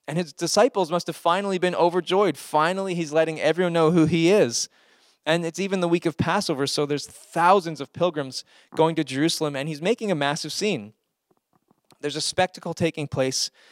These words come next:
and it says the whole city is stirred up. And so now people can't miss him,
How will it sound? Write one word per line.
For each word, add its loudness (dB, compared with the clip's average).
and -2
it -8
says 0
the -2
whole -2
city -4
is -2
stirred -4
up. -2
And -6
so 2
now 2
people -6
can't -4
miss -2
him, -12